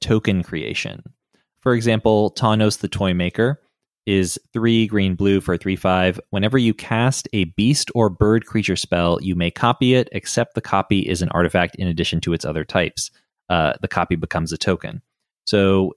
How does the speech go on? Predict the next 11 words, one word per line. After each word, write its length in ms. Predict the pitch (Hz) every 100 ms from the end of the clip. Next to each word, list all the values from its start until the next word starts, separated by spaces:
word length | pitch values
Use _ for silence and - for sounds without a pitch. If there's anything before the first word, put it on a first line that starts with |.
| -
s-, 180 | - -
ever 200 | 139 165
since 300 | - 139 -
Zendikar 460 | 113 104 - 95
Rising, 360 | 85 87 87 90
whenever 280 | 87 107 113
you 340 | 98 95 92
copy 540 | - - 104 - 113 113
a 80 | 110
permanent 540 | - 143 160 98 -
spell, 540 | - - 82 78 82